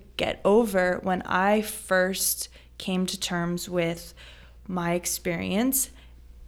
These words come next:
and feeling that and knowing that it was truly sexual abuse. And I don't know if anybody's listening to this and has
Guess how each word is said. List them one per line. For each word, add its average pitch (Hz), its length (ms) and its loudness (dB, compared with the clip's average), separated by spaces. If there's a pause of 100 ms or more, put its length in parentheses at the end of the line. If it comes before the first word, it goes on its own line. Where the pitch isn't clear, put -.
(160)
and 196 440 2
feeling 190 400 2
that 175 280 0
and 180 200 0
knowing 185 400 2
that 170 280 -6
it 185 160 0
was 170 360 0
truly 175 340 0
sexual 170 440 -2
abuse. 180 520 -2
And 175 160 0
I 180 120 4
don't 185 200 2
know 175 200 2
if 170 140 -2
anybody's 175 520 0
listening 226 340 6
to 196 100 4
this 185 280 2
and 180 160 -4
has 175 380 -2